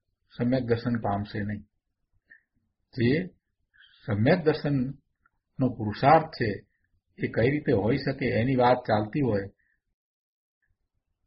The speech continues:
શુભ ભાવને છોડી અને શુદ્ધ ભાવમાં જવાથી સમ્યક દર્શન થાય છે, એ વાતમાં જેને ક્રોધ આવે, એ વાત પ્રત્યે જેને દ્વેષ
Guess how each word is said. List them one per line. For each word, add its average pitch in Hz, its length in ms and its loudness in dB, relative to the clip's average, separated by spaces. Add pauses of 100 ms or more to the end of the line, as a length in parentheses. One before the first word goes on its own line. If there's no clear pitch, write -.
(600)
શુભ 113 340 -2
ભાવને 131 420 6
છોડી 131 440 -2 (800)
અને 143 180 0 (200)
શુદ્ધ 110 280 -6
ભાવમાં 127 500 6
જવાથી 117 460 2
સમ્યક 117 280 0
દર્શન 123 360 -4
થાય 113 280 0
છે, 110 200 -4 (680)
એ 139 120 2
વાતમાં 151 580 4
જેને 143 320 2 (1000)
ક્રોધ 123 280 2
આવે, 139 280 8 (500)
એ 143 100 -2
વાત 139 320 2
પ્રત્યે 135 500 -4
જેને 123 280 0
દ્વેષ 120 320 0